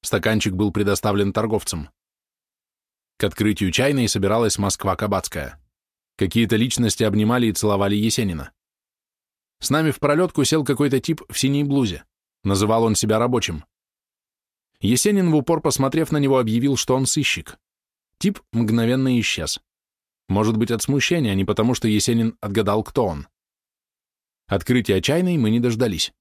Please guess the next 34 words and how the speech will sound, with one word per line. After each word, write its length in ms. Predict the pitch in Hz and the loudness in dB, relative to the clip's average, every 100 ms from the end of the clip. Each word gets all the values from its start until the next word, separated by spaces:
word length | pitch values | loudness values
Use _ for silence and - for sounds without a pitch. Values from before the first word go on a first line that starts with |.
| _ _ _ _ _ | _ _ _ _ _
Есенин 460 | 101 117 156 143 123 | 0 2 2 2 0
с 60 | |
приятелем 500 | - 127 127 123 113 | 0 2 2 2 0
поехал 360 | 107 110 107 104 | 2 2 2 0
на 120 | 101 | 2
извозчике, 500 | 98 156 165 139 123 | 2 0 0 0 0
а 40 | 110 | 2
я 160 | 120 | 2
решил 320 | 113 104 117 | 2 0 0
идти 180 | 107 - | 0 -4
пешком. 480 | 98 101 - 80 - _ _ _ _ _ _ _ _ _ _ - | -4 -6 -6 -8 -10 _ _ _ _ _ _ _ _ _ _ -6
Иду 200 | 82 76 | -4 -2
по 100 | 92 | -2
Тверской. 560 | 139 156 - 90 69 _ _ _ _ _ - | -2 -2 -4 -6 -6 _ _ _ _ _ -2
Вероятно, 440 | 104 143 185 180 | 2 2 2 2
Есенин 460 | 156 147 185 165 143 | 2 2 2 2 2
на 120 | 135 | 2
извозчике 460 | 120 143 110 127 123 | 2 2 0 -2 -2
куда-то 300 | 127 127 127 | 0 0 2
заезжал, 520 | 135 135 135 87 - _ _ _ | 2 2 0 -4 -8 _ _ _
может 300 | 98 107 110 | 0 2 2
быть, 240 | 107 110 - | 2 0 -2
в 100 | 113 | 0
другую 380 | 120 110 127 131 | 2 2 2 2
чайную, 420 | 139 117 85 76 | 0 0 -2 -4
так 180 | 95 - | -6 -4
как 140 | 98 | -2
я 100 | 107 | 0
прошел 360 | 107 104 123 110 | 0 2 0 2
половину 420 | 110 110 113 110 | 2 4 2 2
Тверской, 480 | 107 98 - 143 135 | 0 -2 0 0 0
когда 300 | 117 104 113 | -2 0 2
увидел 340 | 123 135 104 | 2 0 -2
его. 300 | 82 78 69 | -2 -6 -8